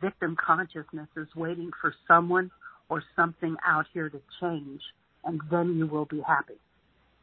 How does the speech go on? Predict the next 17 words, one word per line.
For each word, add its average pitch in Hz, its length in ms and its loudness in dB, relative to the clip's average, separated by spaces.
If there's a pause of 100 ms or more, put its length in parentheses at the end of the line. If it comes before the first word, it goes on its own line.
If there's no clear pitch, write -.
(640)
The 190 120 2 (100)
truth 208 260 10
is 170 200 8
you're 185 140 2
the 185 80 -2
creator 151 440 0
of 143 120 -2
your 147 140 -8
life, 143 300 -8
nobody 151 380 -4
else. 123 160 -14 (1300)
And 180 240 12
so 180 80 8
when 185 280 2
you 165 260 0
instead 175 540 -2
recognize 151 680 -2